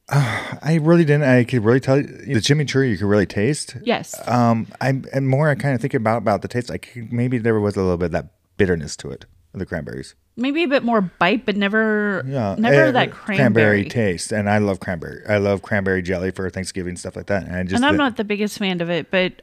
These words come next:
Speaker 2: I, this hands down was probably one of my favorite meals I've had in the park.
Speaker 1: Mm-hmm. Yeah, that was, uh, it was great. I mean, it was better than, uh, Three Moons Broomsticks, is my opinion.
Speaker 2: I actually agree.
Speaker 1: Mm-hmm.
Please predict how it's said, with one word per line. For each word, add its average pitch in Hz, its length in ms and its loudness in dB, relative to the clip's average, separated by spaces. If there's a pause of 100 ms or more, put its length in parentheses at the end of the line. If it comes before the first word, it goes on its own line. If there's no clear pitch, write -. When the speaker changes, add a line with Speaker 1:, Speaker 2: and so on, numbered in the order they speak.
Speaker 2:
I, 233 460 2 (160)
this - 400 -4
hands 233 420 -2
down 196 460 0 (580)
was 208 180 -2
probably 220 380 0
one 220 160 -2
of 214 60 0
my 220 160 0
favorite 196 400 -2
meals 196 260 -2
I've 180 120 -4
had 180 180 -4
in 175 60 -4
the 160 60 -4
park. - 400 -10 (180)
Speaker 1:
Mm-hmm. 117 180 -4 (240)
Yeah, 143 120 2
that 113 140 4
was, 123 160 -4
uh, - 120 -12
it 107 200 4
was 107 200 0
great. 117 340 0
I 90 100 -2
mean, 92 320 -2 (460)
it 95 80 -4
was 87 140 -2
better 101 440 4
than, 101 540 0
uh, 98 220 0
Three 107 160 -2
Moons 127 300 -4
Broomsticks, 117 500 -6
is 85 100 -12
my 98 120 -4
opinion. 82 360 -8 (640)
Speaker 2:
I 180 120 -8
actually 202 360 -10
agree. 185 560 -10
Speaker 1:
Mm-hmm. 107 200 -6